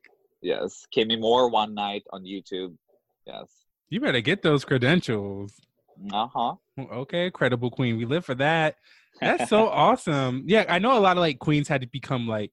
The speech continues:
Speaker 2: directors and video editors and shit during this quarantine because, you know, everybody had to adjust. So that's good
Speaker 1: Yeah.
Speaker 2: to know that you already had that knowledge prior. So you were just like, "Okay, it is what it is. Let me just edit this video real quick and put it out."
Speaker 1: Uh-huh. Yep.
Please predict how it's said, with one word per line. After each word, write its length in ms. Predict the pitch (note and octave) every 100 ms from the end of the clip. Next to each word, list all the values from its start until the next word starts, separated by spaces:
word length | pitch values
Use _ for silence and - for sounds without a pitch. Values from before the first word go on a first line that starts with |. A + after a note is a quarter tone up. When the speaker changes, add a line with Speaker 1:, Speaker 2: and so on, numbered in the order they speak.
| _
Speaker 2:
directors 600 | A2 A2 A#2 A#2 A2 G#2+
and 220 | G#2 G2 G2
video 220 | A2+ A2
editors 500 | A2+ A2 A2 G#2+ A2
and 140 | G#2+ G2+
shit 320 | A2 G#2 -
during 200 | A#2 A2+
this 120 | A2+
quarantine 760 | A2 C3 A#2+ A2+ A#2+ A#2 A#2 A#2
because, 360 | G#2+ - A2 G#2
you 60 | G2
know, 180 | G2 G2+ _ _ _ _ _
everybody 460 | C3+ C3 B2 A#2+ A#2+
had 220 | B2 A#2
to 140 | - A2+
adjust. 540 | G#2 A#2 A#2 C#3 - _ _ _ _
So 160 | -
that's 240 | A#3+ C4 -
good 120 | F3 G#3
Speaker 1:
Yeah. 40 |
Speaker 2:
to 60 | F#3+
know 120 | E3+
that 200 | D3+ B2+
you 80 | F#3+
already 220 | E3+ C3+
had 240 | C#3+ D3+ C3+
that 200 | C3 B2
knowledge 400 | B2 A#2 A#2 -
prior. 360 | C3 A#2+ A#2+ A#2 _
So 140 | -
you 180 | A#2+ E3
were 100 | G#3
just 160 | C#3+ C3
like, 80 | B2
"Okay, 220 | B2 A#2+
it 80 | B2
is 140 | C3+
what 100 | C3
it 100 | B2
is. 120 | B2
Let 100 | A#2
me 80 | C3+
just 160 | B2 A#2
edit 200 | B2 A#2+
this 140 | B2
video 320 | A#2 C#3 C#3 C3+
real 200 | C#3 C3+
quick 380 | - C#3+ C3+ _ _
and 100 | B2 _
put 140 | C#3+
it 80 | C3
out." 360 | D3 C#3+ C#3+ B2+
Speaker 1:
Uh-huh. 140 | A#2+ _ _ _ _ _
Yep. 260 | F#2 G#2+